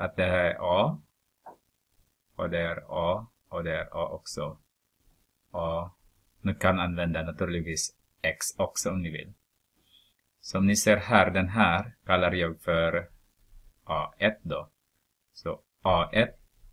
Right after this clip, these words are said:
är lika med basen gånger höjden, så har vi A plus A, så har vi två A. Multiplicerar med A plus A också där, två A.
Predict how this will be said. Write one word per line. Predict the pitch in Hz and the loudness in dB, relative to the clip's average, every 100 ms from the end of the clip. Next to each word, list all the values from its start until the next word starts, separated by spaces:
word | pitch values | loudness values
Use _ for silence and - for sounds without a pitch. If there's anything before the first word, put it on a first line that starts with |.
| _ - _ - | _ -20 _ -8
är | 92 | -6
lika | 90 - 85 | -4 -2 0
med | 85 101 117 _ _ _ _ _ _ _ _ _ _ | 2 0 -2 _ _ _ _ _ _ _ _ _ _
basen | - 87 82 85 113 110 | -2 2 2 4 6 8
gånger | 107 104 | 8 4
höjden, | 98 101 95 92 110 131 | 4 4 6 6 4 2
så | - 90 | -6 -2
har | 87 | -2
vi | 85 87 85 87 _ _ _ _ _ - _ _ - | 0 0 0 -6 _ _ _ _ _ -20 _ _ 2
A | 95 | 2
plus | 92 104 - - | 4 2 0 0
A, | 90 107 151 | 4 4 2
så | 151 95 90 | -4 -4 -2
har | 87 | -4
vi | 87 82 | -4 -8
två | - 87 82 85 | -8 -6 -4 0
A. | 104 147 - _ _ _ - _ - | -2 -4 -16 _ _ _ -20 _ -8
Multiplicerar | 92 90 85 92 - 90 87 | -6 -4 -4 -4 2 2 2
med | 87 - | -2 -4
A | 92 90 | -2 -2
plus | - 95 - | 0 -4 0
A | |
också | 87 90 - | 0 -2 -6
där, | 92 87 87 - | 0 0 0 -4
två | 92 87 85 | -6 -4 -4
A. | 85 | -6